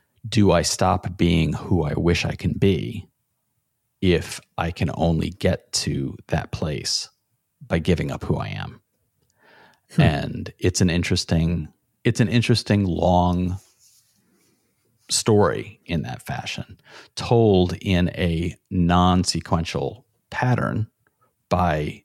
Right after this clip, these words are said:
Speaker 1: you being able to wander anywhere on the island and do different things.
Speaker 2: That kind of storyline is,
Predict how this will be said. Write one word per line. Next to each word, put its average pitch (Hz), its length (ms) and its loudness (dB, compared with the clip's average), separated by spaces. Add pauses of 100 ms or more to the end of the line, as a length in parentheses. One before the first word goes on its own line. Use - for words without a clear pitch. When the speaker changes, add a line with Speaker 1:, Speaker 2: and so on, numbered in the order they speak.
(220)
Speaker 1:
you 98 140 2
being 95 240 4
able 82 160 0
to 80 60 0
wander 85 400 0
anywhere 90 420 -2
on 50 80 -10
the 58 120 -10
island 64 420 -6
and - 80 -12
do - 100 -2
different - 320 -8
things. - 460 -8 (260)
Speaker 2:
That - 420 -2
kind 147 140 -2
of 120 60 4
storyline 113 420 4
is, 92 240 0